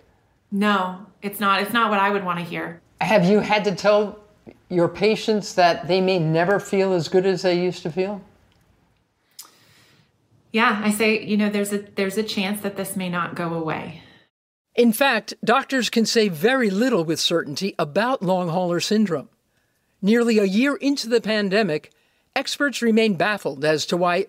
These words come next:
Speaker 2: some covid patients never get better, how to best treat them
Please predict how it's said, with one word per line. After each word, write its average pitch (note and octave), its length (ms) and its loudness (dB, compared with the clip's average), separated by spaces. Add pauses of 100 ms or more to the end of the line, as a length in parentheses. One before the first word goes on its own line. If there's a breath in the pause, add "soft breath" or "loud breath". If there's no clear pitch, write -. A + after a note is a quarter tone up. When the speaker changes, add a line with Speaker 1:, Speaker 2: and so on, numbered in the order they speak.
Speaker 2:
some B3+ 320 2
covid G#3+ 320 2
patients F#3+ 480 -2
never B3 360 2
get G#3 220 -2
better, G#3+ 300 0 (760)
how A3 160 0
to A3+ 100 4
best G#3+ 440 0
treat C#4+ 320 -2
them D3+ 200 -8